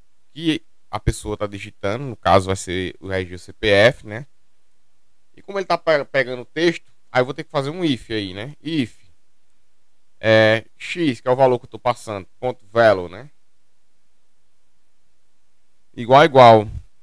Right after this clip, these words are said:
ao texto que tá lá dentro, ou seja, que fa-, vai ser vazio, né? Porque não pode ficar vazio, o objetivo é esse, né?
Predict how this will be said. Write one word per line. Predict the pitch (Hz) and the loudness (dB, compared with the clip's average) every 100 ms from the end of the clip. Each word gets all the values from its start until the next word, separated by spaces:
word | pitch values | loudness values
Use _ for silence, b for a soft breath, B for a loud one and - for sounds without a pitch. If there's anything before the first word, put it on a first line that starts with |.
| - - - | -20 -20 -8
ao | - | -8
texto | - 135 185 | -4 -4 -4
que | - | -6
tá | 113 | 0
lá | 113 101 | 2 2
dentro, | 123 175 - | -2 -8 -14
ou | - | -20
seja, | - 104 95 - - - - | -14 -12 -12 -16 -20 -20 -20
que | - | -4
fa-, | 110 | -2
vai | 98 104 | 0 -4
ser | 101 | -4
vazio, | 98 101 92 135 147 | -2 -2 -4 -12 -10
né? | 113 165 - - - - - - - - | -12 -14 -20 -20 -20 -20 -20 -20 -20 -20
Porque | - | -12
não | 127 | -10
pode | 156 151 151 | -2 0 -2
ficar | - | -6
vazio, | 165 214 127 98 98 | -8 -6 -6 -8 -10
o | - | -12
objetivo | 107 110 120 147 | -10 -10 -10 -8
é | |
esse, | 147 98 - | -4 -4 -8
né? | 104 139 | -20 -20